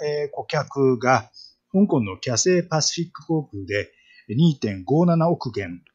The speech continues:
も、えー、払っています。えー、今回の中華航空の、えー、台湾への飛行は、これは日常の業務の一環であって、特別その、えー、勇敢な行動とか、そういうものではありません。むしろ、えー、大陸側、中華人民共和国側に、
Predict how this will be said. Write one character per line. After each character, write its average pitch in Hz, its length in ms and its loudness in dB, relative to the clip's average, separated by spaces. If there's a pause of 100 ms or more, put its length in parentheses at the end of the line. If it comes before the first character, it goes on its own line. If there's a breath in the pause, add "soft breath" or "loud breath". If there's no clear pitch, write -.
(320)
も、 185 320 4
え 110 80 -4
ー、 - 20 -4
払 101 260 -6
っ - 80 -20
て 101 120 -8
い 90 60 -6
ま 92 100 -6
す。 - 220 4 (600 loud breath)
え 151 60 0
ー、 135 40 -4
今 233 160 4
回 220 120 4
の 151 100 2
中 202 200 0
華 220 120 0
航 226 220 -2
空 131 300 2
の、 131 400 2
え 113 140 -4
ー、 110 40 -12
台 143 180 -2
湾 139 220 0
へ 101 60 -4
の 95 100 -10
飛 - 160 -16
行 110 160 -6
は、 101 80 -6
こ - 120 -6
れ 160 60 0
は 135 60 -2
日 139 240 4
常 185 300 6
の 180 260 0
業 160 300 0
務 101 240 -8
の 104 180 -18
一 - 160 -20
環 120 160 -8
で 110 80 -6
あ 110 40 -4
っ 110 60 -16
て、 107 200 -8
特 - 200 -12
別 196 180 0
そ 208 100 0
の、 190 180 0 (340 soft breath)
え 131 60 -4
ー、 120 540 -2
勇 131 160 0
敢 123 240 0
な 120 100 0
行 117 240 -4
動 110 220 -4
と - 80 -12
か、 - 160 -14
そ - 160 -2
う 160 40 4
い 165 40 4
う - 20 4
も 170 80 4
の 143 120 0
で 156 60 0
は 139 60 0
あ 110 60 -4
り 107 80 -8
ま 101 100 -10
せ 107 160 -10
ん。 92 140 -14
む 196 100 2
し - 140 2
ろ、 139 180 2 (380 soft breath)
え 110 420 -4
ー、 - 40 -18
大 160 140 -2
陸 151 160 -2
側、 131 280 0
中 170 200 -2
華 175 140 2
人 165 180 0
民 165 160 2
共 160 160 0
和 151 80 0
国 143 220 -2
側 139 220 -4
に、 143 200 -2